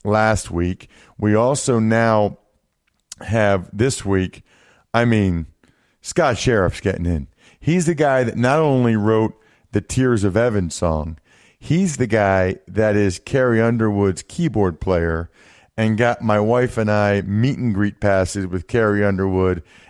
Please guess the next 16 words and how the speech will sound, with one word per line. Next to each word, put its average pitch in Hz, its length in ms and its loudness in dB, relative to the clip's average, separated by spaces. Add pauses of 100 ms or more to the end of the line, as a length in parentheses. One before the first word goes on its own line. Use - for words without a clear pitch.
(120)
and 107 220 0
backstage 113 640 0
passes 95 380 -2
where 95 140 -2
we 98 100 0
hung 104 200 0
out 104 140 0
with 92 140 -4
him 101 180 0
and 90 100 -2
the 87 60 -2
band. 92 480 -2 (580)
I'm 123 120 -2
sorry, 135 380 2
dudes. 101 480 0 (100)
I, 110 120 -4